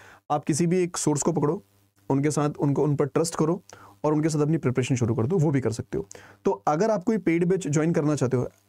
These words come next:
I repeat, अगर आप कोई पेड बैच ज्वाइन करना चाहते हो, ये आपके ऊपर है, है ना, करना ना करना,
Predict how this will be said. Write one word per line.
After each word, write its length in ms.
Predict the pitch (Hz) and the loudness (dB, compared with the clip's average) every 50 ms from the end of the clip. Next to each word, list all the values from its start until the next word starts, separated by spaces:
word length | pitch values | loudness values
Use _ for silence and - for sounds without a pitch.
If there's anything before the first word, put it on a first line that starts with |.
| _ _ | _ _
I 80 | 131 131 | 0 0
repeat, 320 | 139 131 131 135 117 98 - _ - - - _ _ _ - | 0 0 0 0 -2 -2 -6 _ -20 -20 -20 _ _ _ -4
अगर 180 | 131 143 165 | 0 0 2
आप 120 | 175 175 175 | 0 0 0
कोई 140 | - 175 175 | 0 -2 0
पेड 220 | 175 156 156 151 | 2 0 0 2
बैच 140 | 147 175 170 | 2 0 0
ज्वाइन 300 | 139 147 139 143 156 151 | 2 0 0 2 0 0
करना 320 | 143 127 131 143 170 208 - _ _ _ - | 0 0 0 0 0 -2 -6 _ _ _ -4
चाहते 360 | - 127 113 113 113 - 143 | -2 0 0 0 0 0 0
हो, 180 | 143 139 131 | 2 2 2
ये 60 | 127 139 | 2 2
आपके 240 | 135 123 - - | 0 0 0 -2
ऊपर 180 | 147 - 127 107 | -2 0 0 -2
है, 60 | 101 | -2
है 200 | - _ - - | -4 _ -4 -2
ना, 120 | 143 196 214 - - - _ _ - | -2 -2 -2 -6 -14 -20 _ _ -2
करना 240 | 139 135 151 151 | 0 0 2 2
ना 120 | 143 131 127 | 2 0 0
करना, 280 | 120 110 120 117 135 | 0 -2 -2 -2 -4